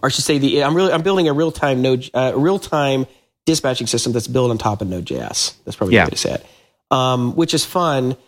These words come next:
Speaker 1: Um, it's technically interesting. Um, Curtis Chambers, who's, uh, he's, I think he's a, a manager of engineering, is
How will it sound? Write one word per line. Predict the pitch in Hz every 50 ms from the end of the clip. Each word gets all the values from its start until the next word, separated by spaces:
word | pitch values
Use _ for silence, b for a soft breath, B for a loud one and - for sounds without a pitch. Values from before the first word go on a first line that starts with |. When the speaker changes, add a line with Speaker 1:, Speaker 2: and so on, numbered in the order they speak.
| b b b _ _ -
Speaker 1:
Um, | 127 120 120 123 120 113 113 113 113 - -
it's | 120 117
technically | - 156 139 143 135 - 127 120 120
interesting. | 120 113 - 113 - - - 110 107 110 104 104 104 110 110 - _ _ _ -
Um, | 104 104 98 98 104 101 104 101 95 - - _
Curtis | - - 160 156 151 143 131 127 - - - - b b b b b b b _ _ _
Chambers, | - - 139 139 135 127 120 107 - -
who's, | - 117 113 113 110 110 107 107 107 104 104 101 101 - - -
uh, | - 110 104 95 95 92 87 - -
he's, | - - - - - 170 156 - - -
I | 151
think | - 320 269
he's | - 151 123
a, | 113 110 - - 113 120 120 - - 104
a | 113
manager | 117 120 120 117 120 113
of | 104
engineering, | 110 110 110 107 101 104 101 101 101 101 101 101 104 -
is | - 110 110 104 107 113 -